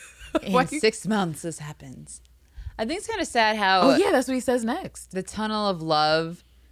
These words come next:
Speaker 2: refers to the only way they can actually be a happy couple is if he can't see into the future for that time period.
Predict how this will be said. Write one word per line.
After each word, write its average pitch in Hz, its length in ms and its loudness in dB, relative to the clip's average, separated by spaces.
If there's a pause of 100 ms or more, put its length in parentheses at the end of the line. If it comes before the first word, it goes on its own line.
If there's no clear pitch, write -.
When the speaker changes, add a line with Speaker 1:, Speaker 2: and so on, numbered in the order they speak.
(140)
Speaker 2:
refers 175 600 0
to 156 720 -4 (600)
the 160 100 -6
only 185 220 -4
way 165 240 2
they 165 80 4
can 160 140 -8
actually 156 500 -4
be 143 580 -8 (840)
a 170 40 -8
happy 165 240 -2
couple 202 420 0
is 156 240 0
if 151 180 -2
he 165 640 -6 (640)
can't - 360 -8
see 147 640 -8 (540)
into 170 180 -12
the 160 80 -10
future 147 560 -10
for 175 140 -2
that 147 180 0
time 151 220 -4
period. 185 420 -4